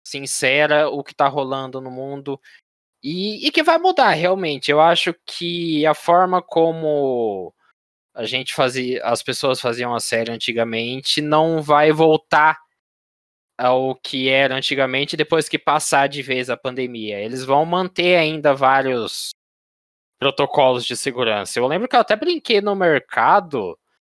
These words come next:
uma vez que eu falei que uma das coisas que as pessoas deveriam manter mesmo depois que passar a pandemia é ter o totem de álcool gel na entrada.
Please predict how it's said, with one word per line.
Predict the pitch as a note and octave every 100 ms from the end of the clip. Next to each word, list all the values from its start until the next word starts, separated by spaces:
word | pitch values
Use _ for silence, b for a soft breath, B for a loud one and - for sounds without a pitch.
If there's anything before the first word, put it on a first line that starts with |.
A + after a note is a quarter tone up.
| _ _
uma | A#2+ A2+
vez | A#2 C#3 -
que | F3+
eu |
falei | - G3 F#3+ F#3
que | - A3 G3
uma | F#3 G3
das | F#3+ -
coisas | F#3+ F#3+ -
que |
as | F3
pessoas | - F3 F3
deveriam | E3+ D#3+ E3 F3
manter | E3+ E3+ D3+ D#3+
mesmo | E3 F3+ F3+
depois | F3+ - E3+
que | -
passar | D#3+ D3+ D#3
a |
pandemia | - D3 C#3+ D3
é | F3+ B3+
ter | - C4+
o | C#4
totem | - A3 A3+ G3+
de |
álcool | G3 F#3+ F#3+ F3+
gel | D3 D3 D3
na | C#3+
entrada. | C3 A#2+ A#2+ G#2